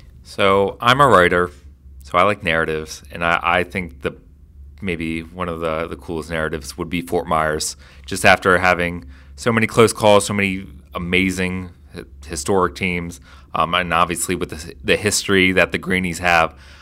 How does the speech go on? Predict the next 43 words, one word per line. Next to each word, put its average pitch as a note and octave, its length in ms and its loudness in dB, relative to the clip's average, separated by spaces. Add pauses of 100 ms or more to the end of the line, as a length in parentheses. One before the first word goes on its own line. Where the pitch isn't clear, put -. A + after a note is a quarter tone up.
(160)
I, F2 300 2
I E2+ 40 0
think E2+ 260 -8
Fort F#2+ 200 0
Myers, E2 480 2 (500)
you G2 80 -10
know, F#2+ 300 0
whether A2 440 2
they G2 1000 0
have G2+ 320 0
it G2 100 -2
right F#2+ 280 2
now A2+ 460 4
i-, - 20 -8
is G2+ 420 -6
obviously G2+ 500 0
a A2+ 60 -4
question, A2+ 600 0
but, F#2 260 0
uh, F2+ 260 4 (460)
I, F2+ 320 2
I - 20 0
think F2+ 300 -8
that, F2+ 400 2
that F2 180 0
would E2+ 220 -6
just - 320 -10
be, E2 260 -6
uh, D#2 240 -2
you - 440 -20
know, D#2 320 -6 (180)
the, F2+ 400 -2
the E2 260 -4 (540)
cherry B2 420 4
on G2 280 -2
top G2 280 -2
of, F#2 160 -8
uh, E2+ 260 2
everything E2+ 600 -4
for, E2 280 0
for E2 140 -6
Sam D#2+ 220 -4
Sirianni. D#2+ 540 -8